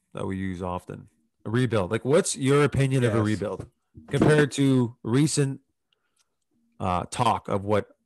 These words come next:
Speaker 1: I guess we could say the owner of the Habs considers to be a rebuild?
Speaker 2: I, I don't know if I can answer that 'cause
Speaker 1: Yeah,
Speaker 2: it's
Speaker 1: it's a tough question.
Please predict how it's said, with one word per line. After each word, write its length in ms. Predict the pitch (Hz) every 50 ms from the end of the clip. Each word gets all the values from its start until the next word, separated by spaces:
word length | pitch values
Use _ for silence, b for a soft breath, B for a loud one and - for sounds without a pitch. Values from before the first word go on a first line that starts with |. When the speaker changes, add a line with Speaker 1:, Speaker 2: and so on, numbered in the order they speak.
| - -
Speaker 1:
I 40 |
guess 220 | 98 110 104 - -
we 80 | 107
could 140 | 95 101 90
say 360 | - - 107 101 92 85 87 _ _ _ _ _ _ _ -
the 120 | - 107
owner 200 | 107 107 104 104
of 40 | 104
the 80 | 98 92
Habs 320 | 95 101 98 98 95 -
considers 380 | - 104 90 - 104 92 95 -
to 60 | 85
be 100 | 87 95
a 40 | 92
rebuild? 360 | 95 104 - 101 - - - _ _ _ _ _ _ _ _ _ _ _ _ _ _ _ _ _ _ _ _ _ _ _ _ _ _ _ _ _ _ _ _ _ _ _ _ _ _ _ _ _ _ _ _ _ _ _ _ _ _ _ -
Speaker 2:
I, 100 | 180 202 - - - _ _ _ _ _ _ _ _ _ _ _ _ _ _ _ _ _ _ _ _ _ _ _ _ _ _ _
I 80 | - -
don't 100 | 170 190
know 100 | 220 202
if 100 | - -
I 60 | 127
can 180 | 117 - 120 95 -
answer 440 | - 123 147 180 196 - - 147 120
that 340 | 107 98 92 90 90 85 - - - _ _ _ _ -
'cause 140 | - 139 139
Speaker 1:
Yeah, 100 | - 107
Speaker 2:
it's 120 | - -
Speaker 1:
it's 80 | 95 -
a 40 |
tough 140 | 135 131 117 -
question. 280 | - 95 - - b